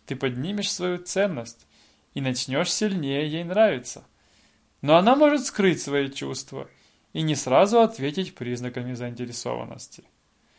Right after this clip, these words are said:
На самом деле, она может даже стать холодной. Отчасти это проверка, отчасти демонстрация её гордости. Всё, что тебе нужно сделать,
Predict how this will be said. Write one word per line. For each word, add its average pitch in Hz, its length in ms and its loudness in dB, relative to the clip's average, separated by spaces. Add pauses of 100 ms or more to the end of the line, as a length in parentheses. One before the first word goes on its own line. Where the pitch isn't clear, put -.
(340)
На 190 80 0
самом 214 340 6
деле, 165 320 0 (240)
она 196 220 6
может 185 260 6
даже 160 240 2
стать 165 300 2
холодной. 127 580 -2 (1120)
Отчасти 175 560 4
это 185 180 2
проверка, 139 640 -2 (460)
отчасти 226 520 0
демонстрация 190 760 4
её 160 220 -2
гордости. 113 720 -6 (1040)
Всё, 240 340 4
что - 200 -2
тебе 190 240 -2
нужно 190 340 -2
сделать, 220 460 -2